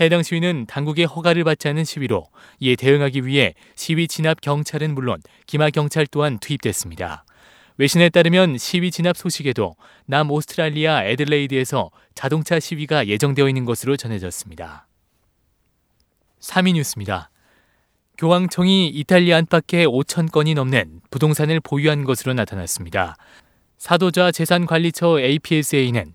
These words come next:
현지 시간 이십사일 지난해 기준 교황청 재무상태 보고서와 공공예산 현황 자료를 공개했는데, 교황청 보유 부동산 세부 내역이 포함됐습니다. 교황청이 보유 부동산 내역을 공개한 것은 사상 처음입니다.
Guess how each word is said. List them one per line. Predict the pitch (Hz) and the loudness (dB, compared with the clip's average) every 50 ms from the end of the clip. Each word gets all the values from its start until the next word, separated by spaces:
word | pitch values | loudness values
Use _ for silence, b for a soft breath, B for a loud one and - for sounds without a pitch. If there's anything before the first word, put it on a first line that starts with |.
| _ _ | _ _
현지 | - 151 143 156 | -6 -4 -2 -2
시간 | - - 156 147 | -2 0 0 0
이십사일 | 143 127 151 143 - 151 143 156 156 135 98 87 | 0 -2 -4 -2 0 2 4 4 4 2 0 -2
지난해 | - - 139 147 151 156 156 | -2 -2 0 2 2 2 2
기준 | - - 120 - 127 98 78 - B B B B B | 0 -2 -2 -2 -2 -2 -4 -8 B B B B B
교황청 | - 139 147 147 147 147 - - 156 135 113 | 0 2 4 4 4 2 0 -2 -2 -2 -2
재무상태 | 101 - 131 139 147 147 160 151 143 - 160 | -2 -2 -2 -2 -2 -2 -2 -2 -2 -2 -4
보고서와 | - 139 135 139 131 - 127 113 92 - b b b b b b | -2 -2 0 0 0 2 2 0 0 -2 b b b b b b
공공예산 | b - 147 151 147 165 160 156 151 151 - 160 151 143 | b -2 0 2 4 4 4 4 4 2 2 2 2 2
현황 | 147 147 156 156 147 123 | 2 2 2 2 0 -2
자료를 | - 127 131 135 135 147 139 | -4 -4 -2 -2 0 -2 -2
공개했는데, | - 135 127 123 127 127 117 110 101 98 101 85 - - _ b b b b b b b b | -2 -4 -2 0 0 0 0 0 -2 -4 -6 -6 -8 -10 _ b b b b b b b b
교황청 | 151 160 160 165 160 - 175 170 160 | 4 4 4 4 2 0 0 0 0
보유 | 139 156 165 160 139 | 2 2 2 2 0
부동산 | - 143 135 156 156 147 156 160 160 156 | 0 0 0 0 0 2 2 0 0 0
세부 | 147 - - 160 156 143 156 147 | -2 -2 -2 -2 -2 0 0 0
내역이 | 143 131 127 120 147 - | 0 0 -2 -2 -6 -6
포함됐습니다. | - - 151 131 110 98 87 - - 85 87 - 95 85 78 76 - _ b b b b b b b b b b b | -4 -4 -4 -2 -2 -4 -6 -6 -8 -10 -10 -10 -10 -10 -10 -12 -20 _ b b b b b b b b b b b
교황청이 | - 165 170 175 170 - 170 170 180 175 147 120 | 0 2 2 2 0 -2 -2 0 0 0 0 0
보유 | - - 147 156 165 170 | -2 -2 0 2 2 2
부동산 | - 165 156 165 160 156 165 160 156 | 0 0 0 0 2 2 2 2 4
내역을 | 156 156 156 143 160 165 156 | 4 4 4 4 2 0 -2
공개한 | - - 143 143 139 151 147 143 139 | -2 -4 -2 -2 0 0 0 0 0
것은 | 127 123 - 131 101 85 87 | 0 0 0 0 -2 -2 -4
사상 | - - - 147 143 - 151 156 160 | -8 -6 -4 -4 -4 -2 -2 -4 -4
처음입니다. | 160 - - - 160 139 110 90 85 80 90 82 - - - | -4 -6 -6 -4 -4 -4 -4 -6 -6 -8 -10 -10 -10 -14 -20